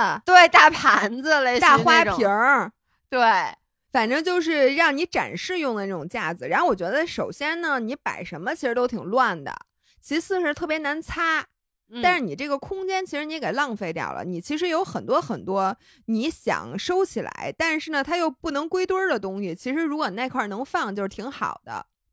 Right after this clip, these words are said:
Speaker 1: 嗯。
Speaker 2: 在小红书上看，最近流行就是那种一体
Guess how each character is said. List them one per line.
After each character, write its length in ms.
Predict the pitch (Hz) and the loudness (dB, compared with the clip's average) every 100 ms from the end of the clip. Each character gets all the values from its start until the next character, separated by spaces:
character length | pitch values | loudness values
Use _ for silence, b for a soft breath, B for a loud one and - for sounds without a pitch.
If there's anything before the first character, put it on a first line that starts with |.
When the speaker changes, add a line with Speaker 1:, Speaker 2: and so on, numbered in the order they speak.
| 214 | -14
Speaker 1:
嗯。 300 | 214 180 - | -12 -12 -6
Speaker 2:
在 120 | 240 | -4
小 160 | 269 - | -2 -4
红 160 | 165 | -4
书 140 | 233 320 | -6 -4
上 180 | 285 208 | -4 -6
看， 320 | - 214 190 | -10 -8 -6
最 160 | 277 | -6
近 200 | 277 262 | -6 -6
流 200 | 202 175 | -4 -4
行 320 | 285 - 180 214 | -4 -6 -8 -2
就 160 | 269 | -2
是 60 | 269 | -2
那 160 | 277 | -4
种 260 | 233 143 113 _ _ _ 480 | -4 -6 -8 _ _ _ -4
一 80 | 294 | -4
体 380 | - - 160 | -4 -12 -18